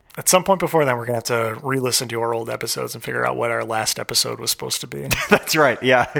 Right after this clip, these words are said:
Speaker 2: I, I forget that we both cannot remember that we said that constantly and now can't remember.
Speaker 1: Was it, was it Breakfast at Tiffany's?
Speaker 2: Uh,
Speaker 1: Does that sound
Speaker 2: maybe?
Speaker 1: right? That doesn't sound right. I'm not sure.
Speaker 2: Doesn't
Speaker 1: It was
Speaker 2: sound right.
Speaker 1: something, something we hadn't seen before, I'm pretty sure.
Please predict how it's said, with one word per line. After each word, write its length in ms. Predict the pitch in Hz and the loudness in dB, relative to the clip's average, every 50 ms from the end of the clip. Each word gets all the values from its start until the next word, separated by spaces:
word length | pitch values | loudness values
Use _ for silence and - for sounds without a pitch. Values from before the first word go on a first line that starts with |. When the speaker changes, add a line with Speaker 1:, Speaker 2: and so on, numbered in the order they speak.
| - - - - - - | -4 -4 -8 -8 0 2
Speaker 2:
I, 100 | 123 117 | 2 2
I 240 | 110 113 120 123 | 4 4 2 2
forget 340 | 113 - 139 123 127 127 120 | 2 0 0 0 0 0 2
that 200 | - 110 110 92 | 2 2 2 0
we 240 | 104 104 107 104 101 | 0 0 2 0 0
both 320 | 98 90 110 110 107 - | 0 2 2 2 2 0
cannot 240 | - 113 107 101 104 95 | 0 0 2 2 2 2
remember 400 | 104 107 104 104 101 98 101 104 | 0 0 0 -2 0 0 -2 -2
that 380 | 92 98 95 92 - - - - | 0 0 0 -2 -2 -6 -8 -8
we 120 | 104 98 | -4 -2
said 260 | - - 110 104 87 | 0 2 0 0 2
that 220 | 104 98 98 92 - | 0 0 0 -2 -2
constantly 720 | - 110 101 104 - - - 101 87 78 92 92 90 92 | -2 -2 0 0 -2 -4 -6 -6 -4 -4 -6 -6 -6 -8
and 180 | - - - 95 | -8 -8 -6 -4
now 140 | 92 90 87 | -4 -4 -4
can't 180 | - - 87 | -4 -6 -6
remember. 200 | - - - 170 180 | -6 -6 -2 0 2
Speaker 1:
Was 160 | 202 - 262 | 4 4 4
it, 260 | 285 277 196 156 - - - - - - - _ _ _ _ _ | 4 2 0 -2 -6 -10 -12 -16 -18 -20 -20 _ _ _ _ _
was 220 | - 175 156 170 233 | -2 0 2 2 2
it 120 | 269 - | 0 0
Breakfast 440 | - 139 127 127 - - 226 - - | 2 4 4 4 4 2 0 0 0
at 120 | - - | 0 -2
Tiffany's? 760 | - - - 127 - - 160 208 254 277 277 262 214 - - - - _ _ _ _ _ | -4 -4 -4 -6 -2 0 0 0 0 -4 -6 -6 -8 -8 -8 -10 -14 _ _ _ _ _
Speaker 2:
Uh, 420 | - - 92 - - - - - - | -4 -4 -2 -2 -2 -2 0 0 4
Speaker 1:
Does 80 | 147 143 | 6 6
that 120 | 156 185 | 6 6
sound 200 | - - - 262 | 6 6 6 6
Speaker 2:
maybe? 100 | 240 240 | 8 8
Speaker 1:
right? 180 | 240 220 254 - | 8 6 6 4
That 120 | 180 160 | 2 2
doesn't 160 | - 202 190 | 2 2 2
sound 320 | 165 - - 170 147 131 123 | 2 4 4 4 2 2 2
right. 200 | 120 113 110 110 | 0 -2 -2 -2
I'm 160 | 127 139 143 | -2 0 2
not 140 | 165 170 160 | 2 0 0
sure. 280 | - - 147 139 123 113 | 0 -2 -4 -4 -4 -4
Speaker 2:
Doesn't 480 | 104 131 131 139 135 123 110 - - - 202 | -6 -6 -6 -4 -4 -4 -4 -6 -4 2 4
Speaker 1:
It 40 | 175 | 6
was 120 | 202 - | 6 6
Speaker 2:
sound 140 | - 262 269 | 6 4 2
right. 40 | - | 2
Speaker 1:
something, 240 | 311 254 226 185 160 - _ _ _ _ _ | 0 0 -2 -6 -10 -14 _ _ _ _ _
something 240 | - 196 226 254 | 0 2 2 4
we 120 | 214 220 185 | 4 2 2
hadn't 340 | 143 143 147 185 180 180 147 | 2 2 2 2 2 2 2
seen 280 | - - 151 143 156 151 | 2 2 2 0 -2 -2
before, 360 | 113 - - - 69 71 69 | -4 -4 -6 -6 -4 -4 -4
I'm 80 | 67 | -6
pretty 200 | 127 - 67 - | -8 -10 -10 -12
sure. 360 | 131 - - 67 - - - | -12 -12 -10 -10 -10 -12 -14